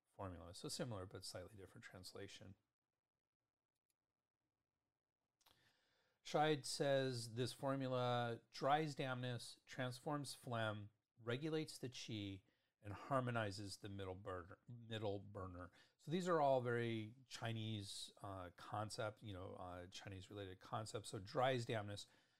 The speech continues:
makes a lot of sense. If you're drying phlegm, you're, you're, you're drying dampness, transforms phlegm. Rather than dry, this, this word transform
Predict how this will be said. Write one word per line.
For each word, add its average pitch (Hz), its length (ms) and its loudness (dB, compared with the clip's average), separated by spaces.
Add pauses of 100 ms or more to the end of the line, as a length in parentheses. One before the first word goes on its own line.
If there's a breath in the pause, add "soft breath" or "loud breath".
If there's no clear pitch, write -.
(340 soft breath)
makes 113 240 2
a 123 40 2
lot 113 180 8
of 104 60 0
sense. 107 380 0
If 101 120 -12
you're 104 80 -6
drying 123 360 4
phlegm, 110 300 -2
you're, 98 380 -2
you're, 95 400 -6
you're 92 380 -8 (440)
drying 101 300 -2
dampness, 95 320 -4
transforms 123 1040 -4 (100)
phlegm. 92 300 -6 (520 soft breath)
Rather 160 180 -2
than 160 120 0
dry, 113 440 0
this, 98 220 -4
this 104 280 -6
word 127 220 -2
transform 117 640 -2